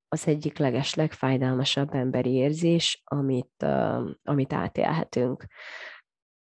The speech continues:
Lehet, hogy, <laughs> hogy nem mérhető mondjuk egy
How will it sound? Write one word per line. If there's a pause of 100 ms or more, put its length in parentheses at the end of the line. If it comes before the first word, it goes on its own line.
(640)
Lehet,
hogy, (520)
<laughs>
hogy
nem
mérhető
mondjuk
egy